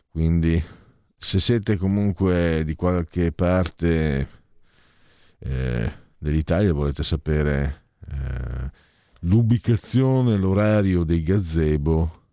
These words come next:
andate su legaonline punto it, è scritto legaonline punto it,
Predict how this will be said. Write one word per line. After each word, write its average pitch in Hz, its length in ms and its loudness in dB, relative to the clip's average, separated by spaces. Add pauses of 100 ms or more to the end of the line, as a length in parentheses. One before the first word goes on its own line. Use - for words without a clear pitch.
andate 82 540 0
su 82 260 -2
legaonline 87 720 0
punto 85 420 -2
it, 78 360 0
è 80 40 -2
scritto 78 400 -4
legaonline 73 520 -2
punto 73 320 -2
it, 62 420 -4